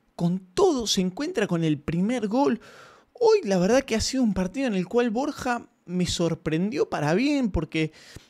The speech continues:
a ver, eh, estaba claro que era la oportunidad de Borja, ¿no? La oportunidad para sobresalir, pero realmente ha hecho, ha hecho las cosas bien, jugando simple, siendo lo, lo más claro posible a la hora de, de, de pasar la pelota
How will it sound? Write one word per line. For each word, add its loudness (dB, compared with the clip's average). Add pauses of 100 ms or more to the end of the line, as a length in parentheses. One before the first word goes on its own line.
(200)
a -2
ver, -2
eh, -8
estaba -2
claro -2
que -4
era 0
la 2
oportunidad 2
de 4
Borja, 2
¿no? -2
La 2
oportunidad -2
para 0
sobresalir, -2
pero -6 (340)
realmente -8
ha -2
hecho, -8
ha 0
hecho -4
las 0
cosas -6
bien, -4 (100)
jugando 0
simple, 0
siendo 0 (300)
lo, 2
lo 0
más -4 (120)
claro 2
posible -2
a 0
la 0
hora 0
de, -2
de, -2
de -4
pasar -2
la 2
pelota -2